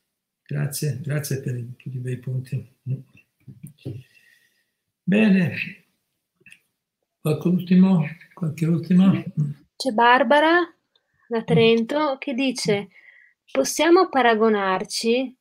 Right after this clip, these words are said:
Speaker 2: noi esseri umani, ad Arjuna quando pensava di scappare e rimanere nella foresta senza combattere?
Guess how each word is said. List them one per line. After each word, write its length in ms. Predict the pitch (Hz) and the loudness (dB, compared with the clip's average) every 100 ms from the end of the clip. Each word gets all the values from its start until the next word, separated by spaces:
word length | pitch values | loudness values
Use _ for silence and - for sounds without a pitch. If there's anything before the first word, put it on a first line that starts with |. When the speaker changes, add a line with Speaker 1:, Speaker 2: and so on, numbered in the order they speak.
| _ - | _ -6
Speaker 2:
noi 380 | 226 269 269 196 | -2 0 0 0
esseri 400 | 240 - 262 240 | 0 0 0 2
umani, 680 | 214 202 208 208 226 233 233 | 2 0 0 2 2 0 0
ad 200 | 220 220 | -2 0
Arjuna 760 | 220 180 214 233 240 240 247 - _ _ _ | 0 0 -2 0 0 -2 -4 -10 _ _ _
quando 360 | - 269 285 294 | -4 -2 -2 -2
pensava 680 | 247 214 180 - 240 240 226 | -2 -4 -6 -10 -6 -4 -4
di 100 | 220 | -4
scappare 840 | - 214 208 - 220 220 220 220 220 | -4 -6 -4 -2 0 0 0 -2 0
e 100 | 226 | 2
rimanere 520 | 220 214 214 226 240 | 2 2 2 2 2
nella 280 | 214 214 220 | 0 0 -2
foresta 600 | - 202 208 214 - 233 | -4 -2 -2 -4 -6 -6
senza 420 | - 214 208 214 | -4 -4 -4 -8
combattere? 880 | - 190 185 214 240 247 233 220 | -6 -6 -4 -4 -4 -4 -2 -2